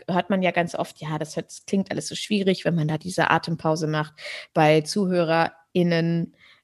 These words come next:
ähm, oder das liest sich alles so scheiße und so." Ah, und ich glaube, also, wie gesagt, Sprache ist im Wandel und ich hoffe sehr, ich habe da mal mit einer Freundin drüber gesprochen,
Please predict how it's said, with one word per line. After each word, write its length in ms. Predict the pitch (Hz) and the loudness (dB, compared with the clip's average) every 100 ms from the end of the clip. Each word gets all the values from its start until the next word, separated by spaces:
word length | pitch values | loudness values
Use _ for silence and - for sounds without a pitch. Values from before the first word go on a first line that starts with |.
| _ | _
ähm, 720 | 170 160 156 160 160 165 175 _ _ _ _ | 2 2 0 -4 -8 -10 -12 _ _ _ _
oder 220 | 190 170 | 4 4
das 220 | 156 156 | 4 4
liest 260 | 190 247 - | 6 6 6
sich 220 | 202 - | -2 2
alles 200 | 160 170 | 2 2
so 80 | 170 | 0
scheiße 640 | 294 156 165 175 - 175 - | -2 0 0 0 2 0 0
und 160 | 170 | -2
so." 480 | - 165 160 160 160 - - _ _ | -2 0 2 2 0 -4 -20 _ _
Ah, 260 | 185 165 160 | -2 0 -2
und 100 | 147 | -4
ich 120 | - | -4
glaube, 580 | 170 165 170 170 151 - - - | 2 4 4 4 4 0 -8 -6
also, 320 | 170 156 - - _ _ _ _ | -2 -2 -2 -12 _ _ _ _
wie 160 | - 196 | -6 -4
gesagt, 340 | 190 170 156 | 0 2 2
Sprache 340 | - 196 190 196 | 0 0 0 0
ist 160 | 175 | -2
im 160 | 165 175 | -2 -2
Wandel 500 | 151 170 202 202 196 - | -2 0 0 0 0 -2
und 180 | 202 | -4
ich 240 | - - - | -4 -16 2
hoffe 280 | 233 226 202 | 2 4 -2
sehr, 300 | 180 165 160 | 0 0 0
ich 100 | 170 | -4
habe 120 | - | -2
da 120 | 165 | -2
mal 140 | 165 | -2
mit 160 | 160 165 | -4 -4
einer 260 | 160 156 160 | -2 -2 0
Freundin 300 | 196 220 208 | 2 4 2
drüber 260 | 180 165 | 0 -2
gesprochen, 520 | 160 - 165 165 165 | -4 -4 -4 -2 -4